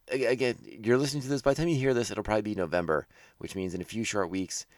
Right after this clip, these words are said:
we will start doing the Hawkeye series. It'll begin airing on Disney Plus, and it's gonna be, it's gonna be a blast. I can't wait to talk about that. In the meantime, uh, just in case there is a gap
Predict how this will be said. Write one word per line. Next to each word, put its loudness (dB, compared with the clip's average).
we 2
will 8
start 0
doing -2
the -8
Hawkeye 0
series. -4
It'll -4
begin -8
airing -8
on -8
Disney -10
Plus, -6
and -6
it's -8
gonna -6
be, -8
it's 0
gonna -4
be -4
a -4
blast. -2
I -16
can't -8
wait -6
to -8
talk -6
about -4
that. -6
In 0
the 2
meantime, 0
uh, 0
just -2
in -4
case 0
there -4
is -4
a 2
gap 0